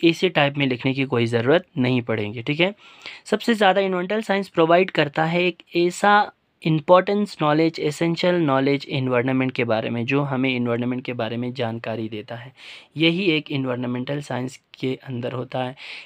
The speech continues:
एनवायरनमेंटल साइंस के अंदर सिर्फ आप एनवायरनमेंट को ही जान सकते हो, लाइक साइंस में हो, लाइक एसएसटी में हो, आप लोग, अ, हिस्ट्री को जानते हैं कि पुराने लोगों ने क्या-क्या किया, लाइक साइंस में आप different type of humans के बारे में पढ़ते हैं,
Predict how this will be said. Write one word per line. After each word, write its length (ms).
एनवायरनमेंटल 840
साइंस 340
के 120
अंदर 240
सिर्फ 380
आप 260
एनवायरनमेंट 680
को 140
ही 220
जान 260
सकते 360
हो, 200
लाइक 260
साइंस 500
में 200
हो, 340
लाइक 220
एसएसटी 500
में 180
हो, 160
आप 200
लोग, 380
अ, 220
हिस्ट्री 380
को 160
जानते 380
हैं 200
कि 200
पुराने 420
लोगों 300
ने 120
क्या-क्या 380
किया, 280
लाइक 240
साइंस 380
में 100
आप 160
different 340
type 280
of 20
humans 320
के 100
बारे 220
में 160
पढ़ते 280
हैं, 140